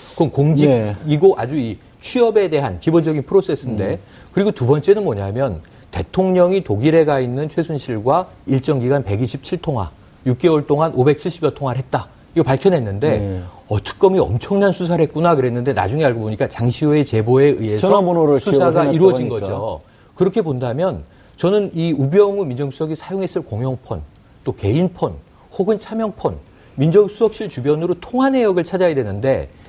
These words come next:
Speaker 1: 이 용의주 또한 우병우가 최순실과 직접 통화했을 가능성은 희박하게 보지만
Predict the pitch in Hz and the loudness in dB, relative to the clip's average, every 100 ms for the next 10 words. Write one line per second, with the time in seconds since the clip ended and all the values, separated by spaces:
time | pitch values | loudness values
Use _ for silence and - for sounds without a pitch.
0 | - - 165 202 220 151 151 185 185 185 | -20 -6 0 2 2 2 2 2 0 0
1 | 196 196 196 180 135 151 165 160 151 143 | 4 4 4 -2 -4 0 2 2 -2 2
2 | 185 208 - - - 208 214 180 175 180 | 2 2 -4 -10 -6 -4 -4 -6 -2 -2
3 | 170 - - 165 - 160 143 151 131 101 | -4 -6 -4 -4 -4 -2 -2 -4 -4 -6
4 | 101 131 123 - 165 160 156 95 87 92 | -6 -8 -6 -6 -6 -4 -4 -6 -6 -4
5 | 101 | -4